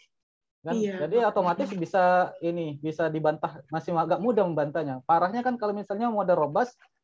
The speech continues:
Speaker 1: kita konfirmatori ternyata agak beda, ini agak deg-degan kita kan. Kita harus betul-betul memperkuat prosedur kita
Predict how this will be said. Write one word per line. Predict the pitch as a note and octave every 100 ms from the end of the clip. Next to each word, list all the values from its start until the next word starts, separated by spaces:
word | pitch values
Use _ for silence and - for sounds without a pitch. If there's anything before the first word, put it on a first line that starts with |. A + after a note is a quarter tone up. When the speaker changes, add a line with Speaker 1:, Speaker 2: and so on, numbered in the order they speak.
| _ _ _
Speaker 1:
kita | E3+ E3+
konfirmatori | F3 E3+ E3 D#3+ E3+ A3
ternyata | G#3+ E3 D#3+
agak | D#3+ D3+ C3+
beda, | C#3+ E3+ C3
ini | G#3
agak | D3
deg-degan | C3+ D3+ E3+ G#3 E3+
kita | D3+ F#3
kan. | F3+ D#3+ C#3
Kita | C3 E3+
harus | E3+ D#3
betul-betul | C3+ D3 D3 D3 D3
memperkuat | D3 C#3+ C#3 D#3+
prosedur | - C3+ C#3+ C#3+
kita | F#3+ F#3+